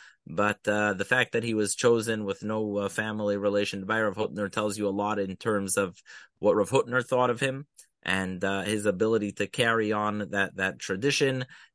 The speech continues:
He obviously was very faithful to that. Uh, he was always, you know,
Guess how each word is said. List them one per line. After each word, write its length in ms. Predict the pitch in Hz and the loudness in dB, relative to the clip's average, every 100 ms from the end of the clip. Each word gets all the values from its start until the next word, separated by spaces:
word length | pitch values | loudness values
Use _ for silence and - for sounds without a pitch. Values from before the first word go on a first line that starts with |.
| - | 0
He 140 | 107 | 2
obviously 840 | 117 120 120 113 - 110 107 104 - | 2 2 2 2 2 2 2 -2 -4
was 220 | 101 104 | -2 2
very 280 | 104 120 101 | 6 6 4
faithful 600 | - - 139 - 101 92 | -2 0 0 0 -2 0
to 140 | 90 | 0
that. 300 | 87 90 82 - - - | 2 2 0 -10 -20 -20
Uh, 280 | - 80 85 | -2 2 2
he 160 | 82 95 | 0 -2
was 200 | 92 98 | -2 2
always, 480 | 104 104 95 92 92 - | 2 4 0 -4 -8 -10
you 160 | 92 | -6
know, 260 | 92 87 73 | -4 -6 -8